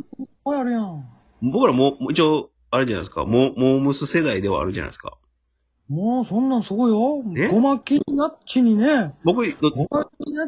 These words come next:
Speaker 1: チに、ヤグちゃんに、もう、ご-、黄金世代やん、あの時。
Speaker 2: あれ、ヤグちゃんがヤグラかす前よね。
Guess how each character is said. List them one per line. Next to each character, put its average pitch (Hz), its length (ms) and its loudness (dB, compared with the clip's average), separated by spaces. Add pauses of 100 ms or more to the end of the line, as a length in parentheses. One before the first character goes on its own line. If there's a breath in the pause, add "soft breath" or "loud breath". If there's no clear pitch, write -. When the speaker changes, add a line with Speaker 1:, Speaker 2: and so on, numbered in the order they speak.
(120)
Speaker 1:
チ 269 120 0
に、 233 100 4
ヤ 247 140 4
グ 277 160 0
ち - 200 -4
ゃ 269 60 2
ん 262 140 2
に、 247 100 2
も 226 320 2
う、 220 80 2
ご-、 294 220 4 (480)
黄 359 280 8
金 359 220 6
世 330 140 6
代 269 160 4
や 160 100 -2
ん、 143 60 -2
あ 147 40 -2
の 156 60 -4
時。 143 240 -6 (200)
Speaker 2:
あ 180 100 -2
れ、 160 60 2
ヤ 240 120 4
グ 262 160 0
ち - 160 -2
ゃ 233 40 4
ん 220 40 0
が 214 80 2
ヤ 214 120 4
グ 226 140 0
ラ 220 100 4
か 214 140 -2
す 208 80 -4
前 175 220 0
よ - 80 -6
ね。 180 160 -4